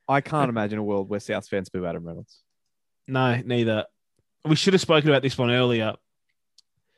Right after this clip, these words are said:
Speaker 2: We did. We're going. We didn't. Pangai as well. He's,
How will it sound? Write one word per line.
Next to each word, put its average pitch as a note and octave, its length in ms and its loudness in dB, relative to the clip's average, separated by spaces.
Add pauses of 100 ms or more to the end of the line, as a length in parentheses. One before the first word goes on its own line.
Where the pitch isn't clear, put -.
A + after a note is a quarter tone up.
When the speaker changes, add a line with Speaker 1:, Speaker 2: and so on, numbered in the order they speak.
(560)
Speaker 2:
We A#2+ 100 -6
did. B2+ 160 -4
We're C3+ 100 -2
going. C3+ 260 0
We A2+ 60 -2
didn't. A2+ 280 -6 (160)
Pangai D3 400 8
as B2+ 100 4
well. A#2 340 4 (160)
He's, E3 400 6